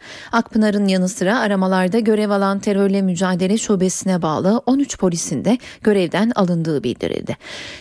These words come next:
Kilis'te geçen salı günü polisler Van Cumhuriyet Başsavcılığı'nın talimatı doğrultusunda İ H H şube ve deposunda arama yapmıştı.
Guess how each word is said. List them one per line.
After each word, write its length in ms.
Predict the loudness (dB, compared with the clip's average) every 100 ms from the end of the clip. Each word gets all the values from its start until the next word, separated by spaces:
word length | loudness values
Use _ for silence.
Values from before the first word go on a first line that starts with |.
| 0
Kilis'te 380 | 2 2 2 0
geçen 360 | 0 0 0
salı 320 | 2 0 0
günü 220 | 0 0 0
polisler 600 | 0 0 0 0 2 2
Van 180 | 2
Cumhuriyet 560 | 2 2 2 2 0 0
Başsavcılığı'nın 880 | -2 0 0 0 2 2 2 2 2
talimatı 640 | 2 0 2 0 0 2
doğrultusunda 840 | 2 4 0 -4 -8 -8 -4 -2 -4 -6 -4
İ 200 | 0 2
H 60 | 2
H 260 | 2 0 -2
şube 420 | 0 0 2 0
ve 180 | 0 0
deposunda 600 | 0 -2 -2 0 2 2
arama 260 | 2 0 0
yapmıştı. 560 | -2 -4 -6 -6 -6